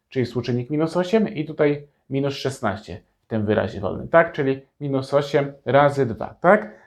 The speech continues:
I wykorzystuję to do odpowiedniego pogrupowania i wyciągam tutaj przednawias x kwadrat i zostaje mi tak.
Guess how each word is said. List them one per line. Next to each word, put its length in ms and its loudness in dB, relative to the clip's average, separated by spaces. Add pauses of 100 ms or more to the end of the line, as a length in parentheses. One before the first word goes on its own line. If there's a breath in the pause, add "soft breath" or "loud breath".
(120)
I 120 0
wykorzystuję 720 0
to 420 4 (160)
do 120 2
odpowiedniego 520 -2
pogrupowania 840 0 (180)
i 320 -6 (200)
wyciągam 580 2
tutaj 420 2 (120)
przednawias 840 0 (1000)
x 220 -6
kwadrat 600 4 (680)
i 100 -6
zostaje 420 2
mi 120 -2
tak. 240 -6